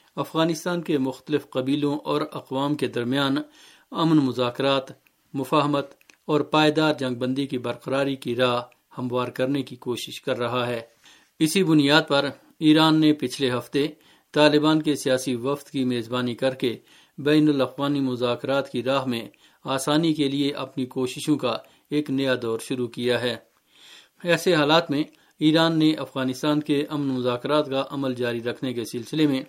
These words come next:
اپنے کردار پر زیادہ سنجیدگی کے ساتھ عمل کیا ہے کہ فی الحال یہ مذاکرات تعطل کا شکار ہیں اور ایرانی حکام طالبان اور افغانستان کی حکومت کے ساتھ مسلسل بات چیت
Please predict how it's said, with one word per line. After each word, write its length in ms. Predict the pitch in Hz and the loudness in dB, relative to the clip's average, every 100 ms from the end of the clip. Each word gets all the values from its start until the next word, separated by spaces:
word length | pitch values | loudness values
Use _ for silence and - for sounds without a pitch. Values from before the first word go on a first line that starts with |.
| _ - - _ - | _ -20 -20 _ -6
اپنے 320 | 156 170 165 | -4 -2 -2
کردار 400 | 143 127 147 151 | -2 0 0 0
پر 240 | 156 151 | 0 -2
زیادہ 340 | 123 135 143 139 | 0 0 0 -2
سنجیدگی 500 | 131 117 123 123 147 | -4 -6 -6 -2 -2
کے 140 | 143 120 | -2 -6
ساتھ 320 | - 123 - | -6 -6 -6
عمل 260 | - 127 120 | -8 -8 -8
کیا 320 | - 123 147 | -6 -2 0
ہے 180 | 131 120 - - - _ _ - | 0 -2 -6 -20 -20 _ _ 2
کہ 160 | 151 | 2
فی 160 | 127 127 | 2 -4
الحال 380 | 113 139 147 175 | -2 0 0 -2
یہ 160 | 143 131 | -4 -4
مذاکرات 640 | 120 120 120 143 143 135 - _ _ _ | -2 -4 -2 -2 -2 -2 -8 _ _ _
تعطل 460 | 143 139 - 139 123 | -2 -2 -2 -4 -4
کا 140 | 110 | -8
شکار 400 | - 123 127 120 | -8 -6 -4 -4
ہیں 180 | 117 117 - _ _ - - - | -6 -10 -14 _ _ -20 -20 -6
اور 240 | 139 135 127 | -2 0 -2
ایرانی 380 | 160 131 123 120 | -2 0 0 -2
حکام 460 | 123 - 139 135 131 _ _ - - | -6 -4 -2 -2 -4 _ _ -20 -2
طالبان 480 | 156 156 160 165 160 - | 2 2 2 2 0 -2
اور 160 | 147 | -4
افغانستان 600 | 127 - 127 127 151 147 | -4 -6 -6 -4 -2 -2
کی 140 | - 127 | -2 -4
حکومت 460 | 120 - 147 151 | -4 -4 -2 -2
کے 100 | 156 | -4
ساتھ 360 | 113 143 135 131 - _ _ 139 | -6 -2 -2 -4 -12 _ _ -8
مسلسل 540 | 135 160 135 - 135 | -4 -2 -2 -2 -4
بات 300 | 117 123 120 | -2 -4 -4
چیت 280 | 143 135 | -6 -6